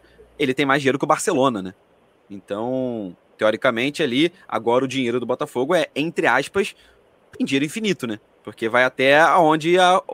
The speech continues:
a fortuna do John Textor e a cabeça dele quiser.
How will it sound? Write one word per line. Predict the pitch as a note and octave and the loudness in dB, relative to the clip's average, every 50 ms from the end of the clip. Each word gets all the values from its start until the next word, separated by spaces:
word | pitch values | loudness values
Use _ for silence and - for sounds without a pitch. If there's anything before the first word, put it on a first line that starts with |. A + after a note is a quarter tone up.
| C3 - - | -10 -4 0
a | - C#3 C3+ C3 C3 C3 | 2 4 4 4 0 -2
fortuna | - - D#3+ D3 - - C#3 C#3+ D3 D#3 | -2 -4 -4 -4 -4 -4 -2 -2 -2 -2
do | D3 | -2
John | C#3+ F#3 F3 | -2 -4 -2
Textor | - - C#3+ C#3 - - - F#3 G3+ - - _ _ _ _ - | 0 0 0 0 0 -2 -2 -2 -2 -4 -8 _ _ _ _ -2
e | C3+ D3+ | 0 0
a | D3 | 2
cabeça | - E3+ D3+ C3 C3 C3+ - - D#3 | 2 2 0 0 0 -2 0 0 0
dele | B2+ C3 C3 C3+ | 0 0 -2 -2
quiser. | - F#3 F3 F3+ A#2+ - | -4 -4 -2 -2 -2 -2